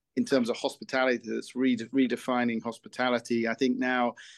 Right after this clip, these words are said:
you go to a race, people wanna be casual, informal, people wanna hang out. You know, with Formula One as well, you wanna look at the screens, you wanna be able to sort of dip into the action on track and then be able to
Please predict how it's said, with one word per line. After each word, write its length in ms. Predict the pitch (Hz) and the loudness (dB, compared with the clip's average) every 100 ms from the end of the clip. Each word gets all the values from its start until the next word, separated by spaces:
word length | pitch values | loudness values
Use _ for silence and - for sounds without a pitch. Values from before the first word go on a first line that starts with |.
| - | -12
you 100 | 117 | -4
go 140 | 120 135 | 0 2
to 60 | |
a 100 | 120 | 2
race, 400 | 117 127 127 123 | 0 0 -2 -6
people 260 | - 131 120 | -8 -10 -6
wanna 220 | 127 131 | -6 -4
be 100 | 123 | -6
casual, 460 | 120 131 123 120 120 | -6 -4 -2 -4 -8
informal, 600 | 113 - 135 127 120 117 | -6 0 2 4 2 0
people 240 | 131 113 | -4 -6
wanna 160 | 123 120 | -6 -4
hang 300 | - 120 120 | -2 -2 0
out. 260 | 123 120 123 | 0 0 -4
You 80 | |
know, 80 | 120 | -10
with 100 | 120 | -10
Formula 340 | - 147 131 120 | 0 2 4 4
One 240 | 123 123 | 4 2
as 140 | 120 | 0
well, 260 | 107 131 123 | 0 2 2
you 140 | 120 | -2
wanna 160 | 123 120 | -6 -6
look 180 | 127 - | -8 -12
at 60 | |
the 80 | 113 | -16
screens, 580 | - - 131 131 127 120 | -12 2 6 8 6 4
you 120 | 113 | 2
wanna 160 | 123 123 | 2 2
be 160 | 123 | 4
able 160 | 123 117 | 2 2
to 160 | - 113 | -4 -4
sort 100 | 123 | -4
of 100 | - - - - | -4 -12 -18 0
dip 220 | 147 143 | 0 2
into 160 | 127 107 | 0 4
the 100 | 135 | 4
action 360 | 135 - 120 | 2 0 -4
on 120 | 127 | -4
track 360 | 123 - 135 131 | -4 -2 -2 -4
and 100 | 123 | -6
then 100 | 127 | -4
be 120 | 120 | -2
able 140 | 127 120 | -2 -2
to 240 | - 120 | -6 -8